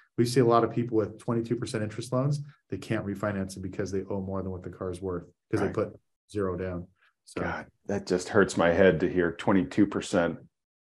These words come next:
Speaker 2: <laughs>
Speaker 1: <laughs> I know.
Speaker 2: interest charge on a loan. Um, all right. Uh, well, look, Lucky, this has been wonderful. Before I ask you where folks can go to learn more about you and follow your work, um, is there anything else we haven't talked about yet that you think is worth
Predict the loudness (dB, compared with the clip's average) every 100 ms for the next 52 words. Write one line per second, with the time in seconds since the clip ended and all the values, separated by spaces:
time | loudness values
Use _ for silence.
0 | -6 -4 0 -2 0 -2 0 -2 2 4
1 | 6 4 4 4 2 2 6 6 8 6
2 | 6 2 4 4 0 -2 -2 -2 -2 -4
3 | -6 -6 -4 -4 -4 -6 -8 0 6 10
4 | 10 8 6 6 6 8 8 6 6 6
5 | 8 6 6 6 6 6 4 4 2 0
6 | 2 4 6 4 4 6 6 4 2 4
7 | 6 4 0 0 0 2 4 4 4 0
8 | 0 -4 0 4 6 6 4 4 4 4
9 | 2 2 0 0 -4 -12 -20 _ -2 0
10 | 6 8 8 8 8 6 4 0 0 2
11 | 2 0 2 2 4 4 4 4 0 -2
12 | 2 2 4 2 2 2 2 2 2 0
13 | 0 -2 0 0 2 2 6 6 6